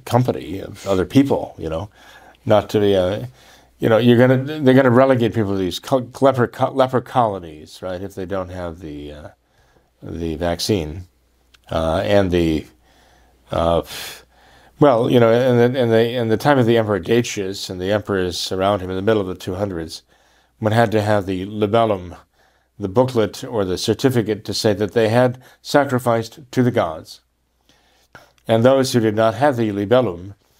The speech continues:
a certificate issued by the local authority certifying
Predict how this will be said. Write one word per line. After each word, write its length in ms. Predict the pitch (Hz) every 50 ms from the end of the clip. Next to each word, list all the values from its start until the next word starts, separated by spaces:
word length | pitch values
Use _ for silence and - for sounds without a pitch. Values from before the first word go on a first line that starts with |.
| _ _ _ _ _ _ _ -
a 120 | 110 101
certificate 640 | 95 - - - - 170 185 - 131 - 101 113 131 -
issued 380 | - 135 - - 123 107 95 90
by 180 | 101 98 101
the 300 | 98 104 101 98 104 110
local 320 | 117 104 101 104 123 120 117
authority 520 | 110 - 120 110 95 85 82 87 117 127 - _ _ _ _ - - _ _ _ _ _
certifying 640 | - - 156 156 131 - 92 78 - - - 107